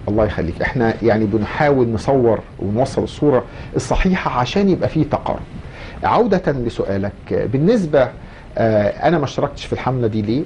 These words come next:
وأنا، آه، يعني، آه، قررت آخد، آه، كرسي خلفي زي ما بيقولوا. أنا طبعا يعني متداخل في، فيها ب-، بأشكال مختلفة،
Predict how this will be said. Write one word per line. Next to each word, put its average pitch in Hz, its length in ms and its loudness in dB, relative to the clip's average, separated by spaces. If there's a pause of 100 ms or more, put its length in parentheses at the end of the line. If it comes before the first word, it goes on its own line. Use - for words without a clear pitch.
(100)
وأنا، 120 1120 0 (120)
آه، 104 100 2
يعني، 98 340 0 (160)
آه، - 200 -4 (300)
قررت 135 380 0
آخد، 120 260 -2 (260)
آه، 104 240 -4
كرسي 110 460 -4
خلفي 131 340 0
زي 107 140 0
ما 104 80 0
بيقولوا. 120 300 0 (380)
أنا 135 80 0
طبعا 104 460 0
يعني 90 260 -4 (140)
متداخل 104 600 0 (120)
في، - 120 -14 (140)
فيها 110 260 2
ب-، 95 220 -2 (280)
بأشكال 165 420 2
مختلفة، 175 520 0